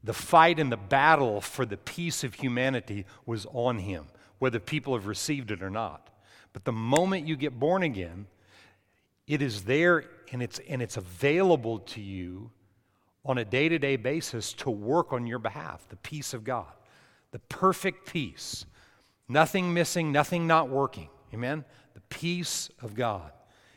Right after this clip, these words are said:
that passes our understanding. But he said, and I, and I, I just remind you again, he said, "Peace I leave with you, my peace," that peace that's been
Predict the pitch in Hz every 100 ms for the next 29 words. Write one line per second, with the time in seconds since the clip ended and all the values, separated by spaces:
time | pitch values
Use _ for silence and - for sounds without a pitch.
0 | _ - - - - 156 - 147 110 113
1 | 117 113 110 - 123 113 78 73 _ _
2 | _ _ _ _ _ - _ - 151 -
3 | 190 170 107 - - _ _ _ - 139
4 | 139 - 139 131 127 135 131 139 143 135
5 | 143 156 127 123 160 131 - - - -
6 | 156 165 123 - 202 226 - 170 147 147
7 | 196 185 143 107 117 123 - 113 123 143
8 | 180 202 196 151 131 139 139 - - -
9 | _ _ - 110 - 170 - 139 - 131
10 | 110